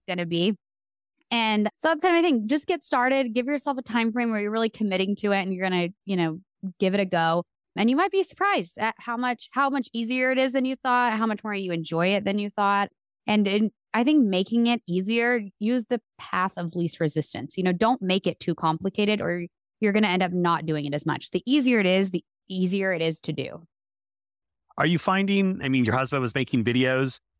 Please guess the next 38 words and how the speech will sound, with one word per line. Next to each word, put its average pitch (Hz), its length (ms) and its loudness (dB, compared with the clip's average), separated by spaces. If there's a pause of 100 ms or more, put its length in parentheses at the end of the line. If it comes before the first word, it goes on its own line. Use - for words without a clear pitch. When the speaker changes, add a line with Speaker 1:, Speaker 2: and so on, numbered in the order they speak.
(120)
Speaker 2:
and, 123 160 2
and 143 180 0
we 170 100 4
hear 139 420 2
time 123 180 -2
and 117 80 0
time 127 120 2
again, 117 280 0
you 104 80 0
know, 92 60 -2
videos 127 580 2
is, 110 140 -8
is 117 180 -6
where 120 220 2
it's 113 160 -2
at. 120 300 -2
Are, 120 300 -2 (260)
are 143 100 0
you 139 180 0
finding 151 400 0
that 143 220 2
as 120 200 -4
well? 117 320 2
Are 139 100 2
you, 127 260 -4 (880)
have 117 100 -10
you 131 60 -4
been 123 160 2
diving 123 380 0
into 123 200 -4
more 120 260 0
of 113 80 -4
those 110 240 -2
reels 107 380 0
and 107 100 -2
stories 104 540 -2
and 101 220 -4 (180)
whatnot? 110 260 -12